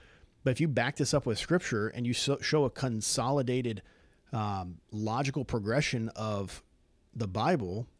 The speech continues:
then it's very hard to argue against. You know, and I've had these discussions with people, and typically what happens is they'll push back a little bit, then I'll reference another passage of scripture,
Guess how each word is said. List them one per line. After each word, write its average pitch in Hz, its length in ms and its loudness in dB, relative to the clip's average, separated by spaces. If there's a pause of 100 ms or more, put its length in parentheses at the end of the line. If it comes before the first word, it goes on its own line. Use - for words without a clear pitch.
then 139 280 4 (280)
it's 135 180 0
very 147 300 6
hard 123 260 0
to 139 160 -2
argue 131 300 2
against. 82 480 -8 (500)
You 147 100 4
know, 131 240 4
and 135 220 0
I've 139 140 0
had 139 160 0
these 143 140 0
discussions 131 460 -2
with 117 160 -2
people, 104 380 -2 (100)
and 117 100 -2
typically 147 300 2
what 131 140 2
happens 113 400 -2
is 104 160 -4
they'll 110 160 -2
push 151 240 0
back 143 220 0
a - 20 -2
little 120 160 0
bit, 160 260 2
then 127 100 -2
I'll 117 120 0
reference 117 340 -2
another 117 240 -2
passage 120 360 -4
of 101 100 -4
scripture, 151 440 0